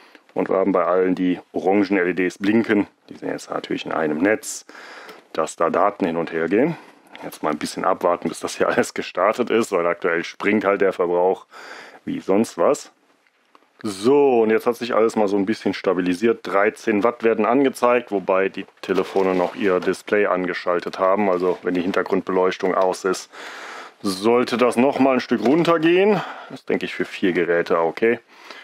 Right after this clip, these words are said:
Können wir mal gucken, ob wir hier, äh, eine I P bekommen haben. Mal schauen. Network, I P Configuration.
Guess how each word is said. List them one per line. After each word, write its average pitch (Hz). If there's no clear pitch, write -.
Können -
wir 82
mal 82
gucken, 101
ob 90
wir 87
hier, 92
äh, 87
eine 85
I -
P 151
bekommen 95
haben. 135
Mal -
schauen. 170
Network, 110
I 90
P 107
Configuration. 90